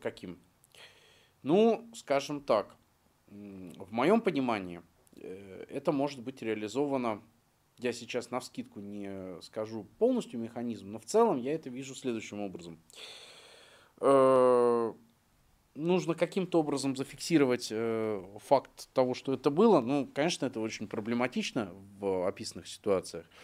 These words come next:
Ну, может быть, рапорт какой-то, действительно, ну, то есть, э, какой-то ду-, вот, вот что-то, какой-то документ, который подтверждает, что, что это, что это было. Обратиться потом в военно-врачебную комиссию, которая, естественно, откажет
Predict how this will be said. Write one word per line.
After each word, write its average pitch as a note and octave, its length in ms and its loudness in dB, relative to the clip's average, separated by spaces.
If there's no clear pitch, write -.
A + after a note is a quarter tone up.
Ну, C3+ 80 2
может F3+ 200 4
быть, - 160 -4
рапорт A#2+ 400 6
какой-то, G#2+ 480 -6
действительно, G2 500 -8
ну, G#2 160 -4
то - 120 -12
есть, - 200 -12
э, F2+ 800 -2
какой-то - 380 2
ду-, A2+ 180 -8
вот, D#3 160 4
вот D#3 180 2
что-то, D#3+ 400 6
какой-то B2+ 400 0
документ, B3+ 380 2
который F3 280 0
подтверждает, B2 580 0
что, A2+ 240 -8
что - 180 -6
это, C3 220 -2
что - 180 0
это C#3+ 180 2
было. A2+ 280 4
Обратиться C#3 500 2
потом C3 440 0
в G2+ 40 -8
военно-врачебную B2 720 0
комиссию, D#3+ 560 0
которая, C#3+ 500 6
естественно, D#3+ 640 6
откажет F#3 480 10